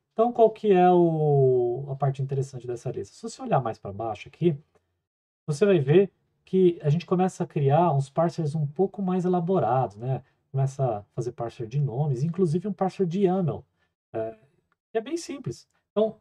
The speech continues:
ah, como é que ele funciona? Ele procura um, um caractere alfanumérico, ah,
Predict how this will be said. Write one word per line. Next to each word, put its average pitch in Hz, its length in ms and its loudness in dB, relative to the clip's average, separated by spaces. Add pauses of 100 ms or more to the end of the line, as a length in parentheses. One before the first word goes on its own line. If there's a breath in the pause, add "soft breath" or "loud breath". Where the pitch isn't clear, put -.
(260)
ah, 143 540 2
como 240 120 -6
é 247 40 0
que 214 60 -6
ele 196 60 -6
funciona? 147 380 -2
Ele 147 80 -2
procura 190 520 2
um, 139 720 -2
um 135 40 -16
caractere 117 400 -8
alfanumérico, 170 1200 -2 (420 soft breath)
ah, 113 640 -4